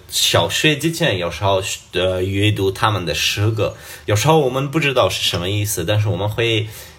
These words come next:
呃，阅读。然后呢，我们长大了之后，我们已经知道这个，已经背下来了这首诗歌的时候，我们会去反思它的意思。经常我们会在，就是一千年或者更多的一个时间里，他们给我们的教育就是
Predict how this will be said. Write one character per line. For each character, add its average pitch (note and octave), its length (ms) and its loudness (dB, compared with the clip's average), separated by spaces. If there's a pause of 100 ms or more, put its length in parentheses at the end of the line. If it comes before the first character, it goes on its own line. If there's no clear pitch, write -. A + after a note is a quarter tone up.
呃， F2+ 260 -2
阅 A2+ 300 4
读。 G2+ 280 0
然 G#2 160 2
后 C3 80 0
呢， B2 280 2
我 G#2 140 2
们 G#2 180 0
长 F#2 240 2
大 B2+ 180 4
了 A#2 100 4
之 A#2 100 0
后， B2+ 300 4
我 G2 160 2
们 G#2+ 180 0
已 G#2+ 100 2
经 A#2 380 -2 (100)
知 D3 140 2
道 B2 240 4
这 G2 160 -4
个， F2+ 200 -2
已 G2+ 100 -4
经 A#2 180 -2
背 A2 140 0
下 B2+ 220 2
来 E2+ 120 -2
了 D#2+ 120 -6
这 F#2+ 80 -8
首 F2+ 180 -6
诗 G2+ 140 -6
歌 F#2 100 -2
的 F2+ 60 -6
时 F#2 100 -6
候， F2+ 80 0
我 E2+ 60 -2
们 E2+ 120 -6
会 G2 200 -2
去 - 120 -8
反 D#2 300 -2
思 E2 160 -6
它 G2 160 0
的 F#2 100 2
意 A2 140 -2
思。 G#2+ 240 -4 (400)
经 D3+ 160 4
常 C#3+ 260 4
我 F#2+ 60 -2
们 G2 120 0
会 C#3 200 -2
在， G#2 320 2 (720)
就 B2 100 -2
是 A#2+ 160 4
一 D#3 140 0
千 D#3+ 300 2
年 G2+ 200 0
或 A2+ 180 -2
者 F#2+ 260 2
更 A#2+ 260 -2
多 C#3 180 2
的 G2+ 140 4
一 F#2+ 80 0
个 G#2 100 -2
时 G#2 220 -4
间 C3+ 260 2
里， G#2 140 2
他 D#3 220 0
们 A2+ 160 0
给 G#2+ 100 2
我 G2+ 80 2
们 F#2 140 -2
的 F2 80 -6
教 F2+ 300 2
育 E2+ 40 -6
就 F2 100 -4
是 D2+ 240 -4